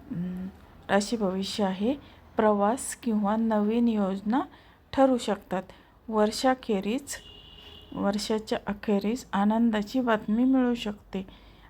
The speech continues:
आणि त्यांच्यासाठी आजचा सल्ला आहे की मोठे स्वप्न ठेवा, पण वास्तवात पावले,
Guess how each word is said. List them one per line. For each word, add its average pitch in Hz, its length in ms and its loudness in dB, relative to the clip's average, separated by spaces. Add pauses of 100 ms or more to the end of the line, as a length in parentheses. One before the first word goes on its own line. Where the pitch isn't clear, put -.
आणि 208 240 0
त्यांच्यासाठी 220 720 -2 (100)
आजचा 202 340 -2
सल्ला 220 380 0
आहे 190 180 0
की 190 180 -6
मोठे 226 400 0
स्वप्न 220 460 0
ठेवा, 202 360 -2 (500)
पण 233 160 4
वास्तवात 220 640 2 (240)
पावले, 208 420 2